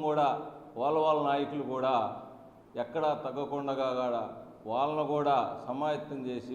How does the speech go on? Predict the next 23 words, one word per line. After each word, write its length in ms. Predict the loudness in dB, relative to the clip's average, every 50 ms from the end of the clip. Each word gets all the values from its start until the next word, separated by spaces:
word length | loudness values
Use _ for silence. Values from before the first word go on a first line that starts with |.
| -2 0
వాళ్ళ 160 | 0 0 -2 -2 -2
క్యాడర్ 280 | -2 -2 -2 -4 -4 -6
కూడా 140 | -4 -4 -4 -6 -6 -6
బ్రహ్మాండంగా 580 | -8 -8 -6 -4 -4 -4 -4 -6 -6 -6 -6 -6 -4 -4
చేసి 280 | -4 -4 -2 -2 -2 -2 -2 -4 -6 -10 -12 -14 -16 -18 -20 -20 -16 -12 -8 -4 -4 -4
ఎక్కడైనా 500 | -4 -4 -4 -2 -2 0 0 0 0 0 0 0
కానీ 260 | 0 -2 -2 -2 -4 -4 -6 -6 -6 -6
మంచి 340 | -4 -4 -4 -6 -4 -4 -4 -4 -2 -2
ప్రభుత్వం, 540 | -4 -4 -2 -4 -4 -4 -4 -4 -4 -2 -4 -4 -8 -10 -14 -16 -18 -20 -20 -18 -12 -8 -4 -4
ఈ 40 | -4 -2 -2 0
ప్రభుత్వం 540 | 0 0 0 0 -2 -2 -2 -2 0 0 0 -2 -4 -6 -10 -14 -16 -18 -20 -20 -20 -20 -20 -20 -12 -6 0
ఇలా 160 | 2 4 6 6 4 2
ఉండాలి, 420 | 2 4 4 6 6 6 4 2 0 -2 -4 -4 -4
ప్రభుత్వం 560 | -4 0 2 2 2 2 -2 -2 -2 -2 0 0 -2 -2
అంటే 300 | -4 -4 -2 0 2 2 2 0 -2 -4 -8 -10 -12 -12 -6 -4 -2
ఎలా 160 | 0 2 4 4 2 2 0
ఉండాలో 420 | 0 2 4 4 4 4 2 0 -2 -4 -8 -10 -14 -16 -18 -20 -20 -20 -20 -20 -16 -12 -4 -2
గత 140 | 0 0 2 0 0 0
ప్రభుత్వానికి 680 | 0 0 0 -2 -2 0 0 0 0 0 -2 -2 -2 0 2 2
ఈ 20 | 2 2 2
ప్రభుత్వానికి 600 | 2 2 0 0 -4 -4 -2 -2 -2 -2 -4 -6 -8 -8 -4
తేడా 360 | -2 0 0 2 2 2 2 2 2 0 -4 -8 -10
సుస్పష్టంగా 880 | -12 -12 -12 -12 -6 -6 -6 -6 -6 -8 -8 -6 -4 0 4 4 4